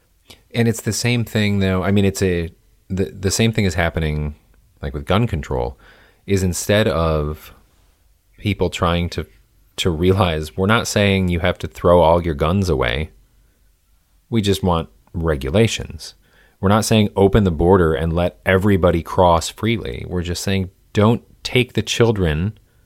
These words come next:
and put them in cages. But they don't see that. So they, they go from, "Well, this is what we have to do because we can't just have the border wide open." But that's not what anyone is asking for.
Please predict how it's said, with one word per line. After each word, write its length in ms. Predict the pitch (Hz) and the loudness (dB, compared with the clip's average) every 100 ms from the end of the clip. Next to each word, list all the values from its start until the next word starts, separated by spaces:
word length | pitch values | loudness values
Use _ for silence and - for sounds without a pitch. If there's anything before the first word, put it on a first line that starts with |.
| _ _ 123 | _ _ -8
and 160 | 101 | -4
put 180 | - 110 | 0 0
them 140 | 104 | 2
in 80 | 95 | 0
cages. 680 | - 98 82 67 57 - - _ _ _ _ _ _ _ _ _ _ _ _ _ _ _ _ - | 0 -2 -2 -4 -10 -14 -16 _ _ _ _ _ _ _ _ _ _ _ _ _ _ _ _ 0
But 260 | 107 - | 0 2
they 100 | 101 | 2
don't 180 | 101 101 | 2 2
see 220 | - 123 85 | 0 2 2
that. 340 | 65 - - | 0 -4 -8
So 260 | - 87 85 | -2 -2 0
they, 280 | 87 87 73 | -2 -2 -4
they 200 | 87 82 | -4 0
go 240 | 85 85 | 0 0
from, 360 | - 85 82 82 | -2 -2 -2 0
"Well, 160 | 82 | 0
this 160 | 87 95 | 2 2
is 80 | 107 | 2
what 100 | 101 | 2
we 80 | 92 | 2
have 240 | 104 107 | 0 -2
to 80 | - | -4
do 380 | 76 67 60 65 _ _ _ _ _ _ - | -4 -4 -4 -10 _ _ _ _ _ _ -6
because 220 | 92 87 | 0 0
we 100 | 90 | 0
can't 240 | 101 90 | 0 0
just 160 | 92 - | 0 0
have 160 | 87 | 0
the 60 | 78 | 0
border 300 | 78 78 78 | 0 0 2
wide 260 | 73 69 64 | 0 0 -2
open." 340 | 58 50 - _ _ _ - | -6 -12 -18 _ _ _ -6
But 160 | 98 - | -6 -6
that's 380 | 76 101 117 - | -8 -4 -4 -2
not 180 | 123 107 | -2 -2
what 100 | 107 | -2
anyone 420 | 95 113 101 98 | 0 2 2 2
is 100 | 85 | 0
asking 460 | 95 120 - 78 67 | -2 -4 -6 -8 -10
for. 320 | 58 - - | -12 -14 -18